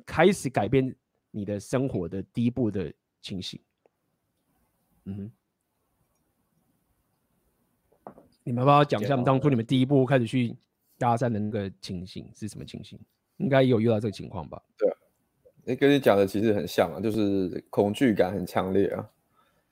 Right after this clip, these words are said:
Speaker 2: 你会想，就是其实你描述的蛮有临场感的。<laughs> 那时候刚，当时候情形确实就是这样，你要上去跟女生打个招呼，就敢差到要死，好像，好像你要去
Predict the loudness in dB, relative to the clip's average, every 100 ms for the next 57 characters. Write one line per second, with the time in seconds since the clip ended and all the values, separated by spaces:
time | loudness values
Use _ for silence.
0 | _ _ _ _ _ _ 0 4 4 4
1 | 2 2 -2 -2 2 2 0 _ _ 2
2 | 4 4 4 4 4 -2 -8 -8 0 4
3 | 4 6 6 6 6 6 6 6 4 2
4 | 2 0 0 -12 -12 -18 -20 _ _ _
5 | 0 4 4 4 2 2 2 0 2 0
6 | 2 0 -4 -8 -6 -4 -4 -2 0 0
7 | -2 -6 -6 -6 -8 -8 -4 0 4 4
8 | 4 4 4 2 0 -2 -4 0 0 0
9 | 0 -2 -6 _ _ _ _ -2 -2 0
10 | 2 4 6 6 6 0 -10 -12 -14 _
11 | _ _ _ 0 4 6 6 6 6 6
12 | 4 2 0 0 0 -4